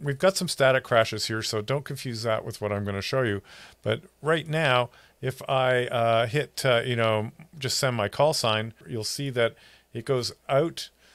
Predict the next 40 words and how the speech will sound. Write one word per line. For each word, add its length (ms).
but 140
we 120
really 280
don't 220
see 240
any 160
noise 520
in 120
the 60
bottom 580
of 320
the 100
radio. 380
And 80
this 120
would 80
be 140
very 240
typical 380
for 160
an 80
S 160
O 60
two 220
R 100
setup, 400
operating 460
about 180
seventy-one 520
forty 480
and 120
maybe 220
dialing 440
around 340
about 220
fourteen 520
two 220
hundred 380
or 80
so. 460